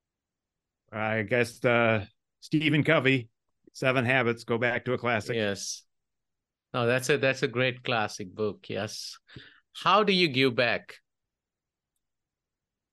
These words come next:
Speaker 1: Um, mostly it's around college education. I do a lot of pro bono and seminars and webinars and go to some of my local schools and that type of stuff.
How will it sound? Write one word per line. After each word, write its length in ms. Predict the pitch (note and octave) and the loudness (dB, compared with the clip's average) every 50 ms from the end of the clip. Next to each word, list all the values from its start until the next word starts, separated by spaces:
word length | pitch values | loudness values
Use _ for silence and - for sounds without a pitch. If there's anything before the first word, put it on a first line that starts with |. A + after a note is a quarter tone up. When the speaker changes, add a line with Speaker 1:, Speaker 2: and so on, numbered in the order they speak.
| _ _ _ _ _ _ _ _ _ _ _ C#3 | _ _ _ _ _ _ _ _ _ _ _ -2
Speaker 1:
Um, 480 | D3 D#3+ E3 F3 F3 F3 F3+ F3 - - _ _ _ | 2 4 4 6 6 4 2 -2 -8 -16 _ _ _
mostly 320 | F#3 F#3 G3+ F#3+ F#3+ G#3 G3+ | 2 2 2 4 4 4 4
it's 120 | F#3 F#3 | 4 4
around 240 | F#3 F#3 F#3 F3 - | 4 4 4 2 2
college 460 | D3+ E3 E3+ E3 E3 D#3 C#3+ B2 - _ _ _ _ _ _ _ | 2 2 4 4 2 0 -2 -6 -16 _ _ _ _ _ _ _
education. 680 | - C#3+ C3 B2 - - C#3+ D3+ - - D#3 D#3 D3+ | -6 -6 -6 -4 -2 0 0 0 0 0 -2 0 0
I 140 | C#3 A#2 A2 | 2 2 0
do 200 | G#2+ A2 A#2+ B2+ | 0 0 0 2
a 20 | B2+ | 2
lot 160 | B2 B2 B2 | 2 2 0
of 160 | A#2 G2 - _ _ _ _ _ _ _ _ _ _ _ _ _ _ _ _ _ _ _ _ _ | -2 -4 -8 _ _ _ _ _ _ _ _ _ _ _ _ _ _ _ _ _ _ _ _ _
pro 160 | C3+ C3+ B2+ | -8 -6 -4
bono 460 | B2 A#2 B2 A#2+ A#2+ A#2+ A#2+ B2 A#2 | -2 -2 0 0 0 -2 -2 -2 0
and 280 | G#2+ G2 F#2+ F#2+ F#2 F2 _ _ _ - | 0 -2 -2 -4 -4 -8 _ _ _ -4
seminars 680 | C3+ C3 B2+ A#2 A2+ C3+ B2+ A#2 A#2 A#2 A2+ G#2+ G2+ | -4 -2 -2 -2 -4 -2 -2 0 0 0 -2 -2 -4
and 400 | G2+ G2 F#2+ F#2+ F#2+ F#2 F2+ F2+ - _ _ _ | -4 -4 -4 -4 -4 -6 -6 -8 -12 _ _ _
webinars 640 | B2 A#2+ B2+ B2 A#2 A#2 A2+ A2+ A2 A2 G#2 G2 G2+ | 0 0 2 2 2 2 2 2 2 0 0 -2 -4
and 280 | G2 F#2 F#2 F2+ F2 F2 - _ _ _ _ _ _ _ _ _ _ _ _ _ _ _ _ _ _ _ - | -4 -4 -4 -6 -8 -10 -16 _ _ _ _ _ _ _ _ _ _ _ _ _ _ _ _ _ _ _ -2
go 120 | A#2+ A#2 | 2 2
to 100 | A#2 A2+ | 2 2
some 160 | G2+ - B2+ A2+ | 2 -2 -2 0
of 60 | A2 | 2
my 100 | A2+ A2 | 2 2
local 400 | A2 A2+ G#2+ A2+ A2+ F#2+ G2+ G2+ | 2 0 0 -2 -2 -2 -2 -4
schools 580 | F#2+ - - - A2+ G#2+ G#2 G#2+ G#2+ G2+ G2 | -6 -8 -6 -4 -2 -2 0 -2 -2 -4 -4
and 120 | G2+ G2 G2 | -4 -4 -4
that 160 | G#2 G#2+ - | -4 -6 -6
type 160 | G#2 G2 F2+ | -8 -8 -8
of 80 | F#2+ F2 | -8 -10
stuff. 280 | - G#2+ G2 G2+ G2 | -8 -8 -8 -8 -10